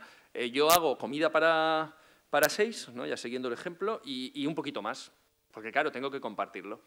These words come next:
Entonces, claro, normalmente todo el mundo llega así y al final siempre sobra. Y entonces uno dice, "Esto es utópico". No, no, no es utópico, esto es la realidad.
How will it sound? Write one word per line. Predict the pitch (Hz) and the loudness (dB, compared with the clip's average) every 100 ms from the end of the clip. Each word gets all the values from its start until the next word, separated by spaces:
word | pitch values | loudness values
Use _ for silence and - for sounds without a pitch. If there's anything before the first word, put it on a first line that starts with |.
| - - _ | -20 -20 _
Entonces, | 139 135 196 | -8 -6 -2
claro, | 226 | -2
normalmente | 160 135 160 214 139 | -2 0 -2 -2 -6
todo | 135 147 | -2 -2
el | 165 | 0
mundo | 185 170 | -4 -4
llega | 110 123 156 | -2 -2 -2
así | - 226 247 _ _ _ _ _ _ _ _ _ _ _ _ _ _ - | -4 -8 -10 _ _ _ _ _ _ _ _ _ _ _ _ _ _ -2
y | |
al | 123 | 0
final | 127 131 | 0 -2
siempre | 135 160 | -2 -6
sobra. | 104 85 90 - _ _ _ _ _ _ _ _ _ _ _ _ _ _ _ _ _ _ _ _ - _ _ _ _ _ _ _ _ - | -6 -8 -8 -14 _ _ _ _ _ _ _ _ _ _ _ _ _ _ _ _ _ _ _ _ -20 _ _ _ _ _ _ _ _ -6
Y | |
entonces | 151 214 220 | 2 2 4
uno | 220 | 2
dice, | 175 151 120 110 _ _ _ - _ _ _ _ _ _ - | 2 2 -2 -4 _ _ _ -20 _ _ _ _ _ _ -4
"Esto | 196 - 254 | -4 -2 -2
es | 269 - | -2 -2
utópico". | 190 247 202 113 | -4 -4 -2 -2
No, | 139 | 0
no, | 202 208 | 0 -2
no | |
es | 202 | -2
utópico, | 196 226 226 160 | -2 -2 -2 -4
esto | 120 - | -4 -2
es | 196 | -2
la | 147 | -2
realidad. | 110 107 160 | -2 -4 -6